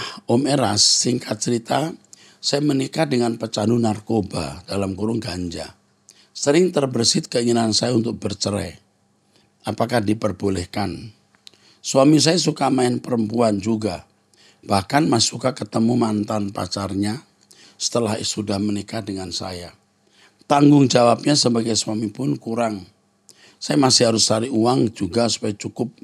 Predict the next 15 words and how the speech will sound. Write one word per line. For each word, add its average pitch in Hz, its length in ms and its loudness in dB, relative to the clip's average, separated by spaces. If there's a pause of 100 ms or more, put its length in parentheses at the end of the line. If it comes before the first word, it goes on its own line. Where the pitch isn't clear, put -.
(720)
bahkan 113 320 0
lebih 110 320 0
banyak 101 400 -2
di 98 80 -2
sana 98 400 -2
selama 87 400 -4
ini. 85 400 -8 (560)
Tapi 123 320 0
dia 131 320 0
penganut 120 640 0
patriarki, 113 1040 -4 (640)
mau 113 160 4
dilayani 107 640 2
seperti 107 480 0
raja. 92 560 -8